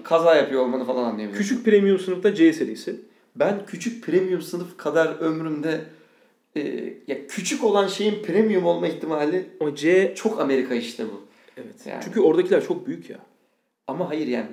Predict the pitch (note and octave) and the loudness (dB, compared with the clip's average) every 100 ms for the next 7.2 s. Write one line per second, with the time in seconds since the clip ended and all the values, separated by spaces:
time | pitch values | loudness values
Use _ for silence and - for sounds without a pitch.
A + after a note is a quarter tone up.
0 | - - D3 A3 A3 F3 E3 D#3 D3+ G#3+ | -18 -10 0 0 2 0 0 -4 -2 0
1 | A#3 - F3 F3+ - E3 E3+ F#3+ F#3 E3 | -2 -4 2 4 2 -2 0 2 4 4
2 | E3+ F#3+ F#3+ A3 A#3 D#3 C3+ B2+ E3+ E3+ | 6 6 6 4 2 2 0 0 0 0
3 | - - - E3 E3 D#3 C#3 B2 A#2+ G3+ | 0 -6 -6 -4 0 2 2 2 -2 0
4 | G3 D3+ D3 D#3 D#3 D3 C3+ B2+ - - | 0 2 2 2 4 2 2 -4 -8 -12
5 | - - F3+ G3 G3+ G#3 G#3+ A#3+ - G3+ | -12 -2 2 4 2 2 2 2 6 10
6 | F#3+ G#3+ G3+ G3+ G#3+ - B3+ B3+ - G#3 | 10 10 8 6 4 6 6 6 4 2
7 | B3+ | 2